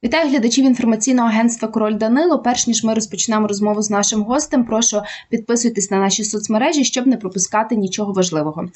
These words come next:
Борг Львова зріс на сотні мільйонів гривень, а десятки мільйонів бюджетних коштів пішли на роботи, які фактично не виконувалися.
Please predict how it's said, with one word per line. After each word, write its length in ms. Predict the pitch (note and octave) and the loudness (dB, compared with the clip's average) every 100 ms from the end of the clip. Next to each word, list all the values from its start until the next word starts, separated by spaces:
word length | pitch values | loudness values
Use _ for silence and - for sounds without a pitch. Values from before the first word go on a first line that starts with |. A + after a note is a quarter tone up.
| - - - | -14 -14 -2
Борг 240 | B3 - B3+ | -2 0 0
Львова 300 | A#3+ A3+ G#3+ | 2 2 2
зріс 320 | A3 A#3 A#3 | 2 2 2
на 80 | G#3 | 0
сотні 300 | B3 A#3 G#3+ | 0 2 2
мільйонів 360 | G#3 G#3+ G#3 | 4 2 2
гривень, 360 | G3+ C4 E4 D4+ G3 | 2 0 2 2 0
а 40 | |
десятки 380 | F#3 A#3 A#3 A3+ | -2 -2 0 2
мільйонів 340 | G#3 A3 G#3+ | 2 2 2
бюджетних 420 | G3+ G#3 G#3 G#3+ | 0 0 0 -2
коштів 360 | A#3 B3+ - G#3+ | -2 -2 -2 -4
пішли 260 | G#3 A3+ G#3+ | -2 0 2
на 120 | G#3 | 2
роботи, 320 | G3 A#3+ C4 | 2 0 -2
які 160 | A3+ A3+ | -2 -4
фактично 560 | F#3 - A3+ - A3+ | -4 -6 -4 0 0
не 200 | G3+ G3 | 2 2
виконувалися. 760 | G#3 G#3+ F3+ E3 F3+ F3+ F3+ | 0 0 -2 -2 -2 -4 -4